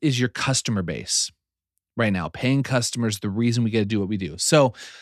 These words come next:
my thought today is just that, my question. <laughs>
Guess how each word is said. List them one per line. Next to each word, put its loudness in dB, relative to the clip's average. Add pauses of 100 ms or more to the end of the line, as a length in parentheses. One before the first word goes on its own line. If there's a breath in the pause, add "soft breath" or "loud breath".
(120 loud breath)
my 4
thought 4
today 6 (840)
is 8
just 4
that, 2
my 0
question. 0
<laughs> -6